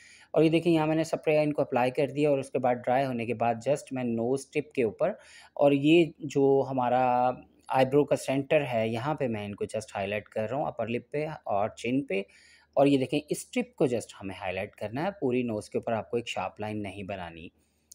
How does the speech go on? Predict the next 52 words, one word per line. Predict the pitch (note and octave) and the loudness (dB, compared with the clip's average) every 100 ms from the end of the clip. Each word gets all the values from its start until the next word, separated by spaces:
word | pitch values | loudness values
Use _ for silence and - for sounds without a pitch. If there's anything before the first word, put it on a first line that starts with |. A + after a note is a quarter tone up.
| _ | _
और | C#3+ | 2
इसके | D3+ - | 2 2
बाद | D#3+ D#3+ D#3 | 4 4 2
इनकी | D3+ D3 | 0 0
ब्रो | D3 C#3+ D3 | 2 4 2
को | D#3 | 2
हमने | D3 C#3 C#3 | -2 0 0
just | C#3+ C#3+ - | -2 -4 -8
क्लीन | - B2+ C#3+ | -2 2 2
किया। | D#3+ D#3 C#3+ - _ _ _ | 0 0 0 -2 _ _ _
क्लीन | D#3 D3+ D#3+ | 0 2 4
करने | C#3+ D3 | 2 0
के | D3 | 0
बाद | C#3 C3+ | 2 2
लाइट | C3+ D#3+ E3 | 4 2 2
सा | - | 0
पाउडर | C3 A#2+ A#2+ B2+ | 2 2 2 0
लेके | B2 B2 | -2 -2
ब्रो | A#2 B2 B2+ | -2 0 0
को | C3+ C3+ | 0 -4
थोड़ा | D3 E3 E3 | 0 0 0
सा | C3+ | 0
बस | A#2 G#2+ | -6 -6
हमने | A2 G#2+ G#2+ | -6 -6 -6
एनहांस | G2+ G#2 G#2 | -6 -10 -12
किया | - C#3 | -6 0
और | C3+ | 0
अब | B2 | 0
मैंने | B2+ B2+ | -2 -4
काफ़ी | - C#3 - D#3+ | -2 -4 -2 -6
टाइट | - A2+ A2+ | 0 -2 -2
शॉट | - B2 - | -2 -4 -2
ले | A#2 | -4
लिया | A#2 B2+ | -2 -2
है | C3+ _ _ _ _ | -4 _ _ _ _
ताकि | D3 D3 D#3 | 2 2 4
आप | D3 | 2
देख | C#3 C#3+ D3 | 4 2 2
सकें | - A#2+ A2+ B2+ - _ _ _ | -4 -8 -6 -10 -10 _ _ _
कि | - | 0
बग़ैर | C3 B2+ C#3+ | 2 4 2
फ़िल्टर | C#3 B2+ A2 - | 2 -2 0 -2
के | - C3+ A2+ C#3 | 0 -2 -2 -6
जिस | B2+ C#3+ | -8 -4
तरह | - E3+ | 0 0
का | D#3+ B2+ | 2 0
भी | B2 | 0
इनकी | C3+ B2+ C3+ | -2 -2 -4
स्किन | - - A#2+ | -6 -8 -6
का | A#2+ | -4
टेक्सचर | A#2+ A2 - B2+ | -6 -8 -4 -4
था | - A#2+ B2 | -4 -6 -6